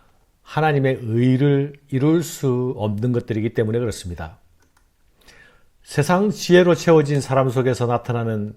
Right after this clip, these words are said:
특징이 무엇인지 아십니까? 그것은 교만한 인간의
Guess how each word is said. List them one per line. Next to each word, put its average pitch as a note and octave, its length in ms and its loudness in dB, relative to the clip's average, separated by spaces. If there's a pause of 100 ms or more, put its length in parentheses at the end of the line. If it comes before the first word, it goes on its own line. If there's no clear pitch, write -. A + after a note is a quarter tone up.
(100)
특징이 C#3 380 -4
무엇인지 G#2 800 -4
아십니까? G2 800 -8 (960)
그것은 A2 500 -4 (1300)
교만한 C3+ 500 2
인간의 A#2 680 -2